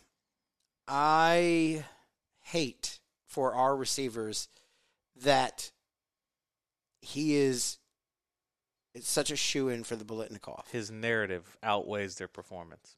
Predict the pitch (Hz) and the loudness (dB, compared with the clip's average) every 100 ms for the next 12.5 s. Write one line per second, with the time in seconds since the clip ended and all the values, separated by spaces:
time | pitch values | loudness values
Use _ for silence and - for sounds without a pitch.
0 | 92 139 - _ - 135 - - 147 160 | -6 -6 -6 _ -14 -12 -10 -2 0 2
1 | 165 156 147 - _ _ _ - 466 - | 2 2 0 -6 _ _ _ -20 -20 -20
2 | _ - - - - 233 196 147 139 135 | _ -14 -10 -4 0 0 2 6 8 6
3 | - - - _ _ _ _ _ _ _ | 2 -12 -20 _ _ _ _ _ _ _
4 | _ - 139 123 98 - - 110 113 127 | _ -2 0 0 -4 -10 -10 -8 -4 -2
5 | 117 92 - - - 104 90 - _ _ | -2 -6 -10 -10 -6 -6 -6 -12 _ _
6 | - 156 165 156 _ _ 147 160 - 147 | -4 -2 0 -2 _ _ 0 0 2 -2
7 | 135 156 175 - 175 147 127 131 151 139 | 4 2 2 0 0 0 0 0 0 -2
8 | 135 131 127 117 120 113 123 139 - _ | -2 -2 -4 -2 -2 -2 -6 -12 -18 _
9 | _ _ _ _ _ - 147 135 123 123 | _ _ _ _ _ -2 0 2 2 2
10 | 131 151 170 165 _ _ _ _ _ _ | 2 0 -4 -6 _ _ _ _ _ _
11 | _ _ _ _ _ - 160 160 - 160 | _ _ _ _ _ 0 2 2 4 6
12 | 156 165 117 95 | 6 6 2 -2